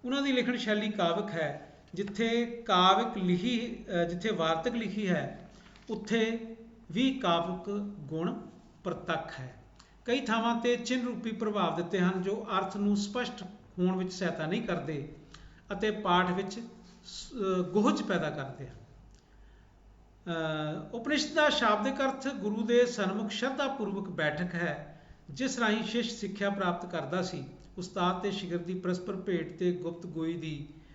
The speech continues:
ਅਹ, ਵਿਧੀ ਦੇ ਆਧਾਰ ਉੱਤੇ ਇਹਨਾਂ ਅਧਿਆਤਮਕ ਸਿੱਖਿਆਵਾਂ ਨੂੰ ਉਪਨਿਸ਼ਦ ਦਾ ਨਾਮ ਦਿੱਤਾ ਗਿਆ।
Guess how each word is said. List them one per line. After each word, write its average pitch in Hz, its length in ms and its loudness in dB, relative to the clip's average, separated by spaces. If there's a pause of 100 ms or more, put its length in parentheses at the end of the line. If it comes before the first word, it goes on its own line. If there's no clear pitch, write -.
(420)
ਅਹ, 160 260 0
ਵਿਧੀ 262 240 2
ਦੇ 254 140 6
ਆਧਾਰ 170 320 4
ਉੱਤੇ 185 320 -2
ਇਹਨਾਂ 226 540 -2 (280)
ਅਧਿਆਤਮਕ 175 640 0
ਸਿੱਖਿਆਵਾਂ 170 540 -4
ਨੂੰ 196 180 2
ਉਪਨਿਸ਼ਦ 196 400 -4
ਦਾ 160 440 -6
ਨਾਮ 139 340 -2
ਦਿੱਤਾ 135 280 -8
ਗਿਆ। 123 220 -12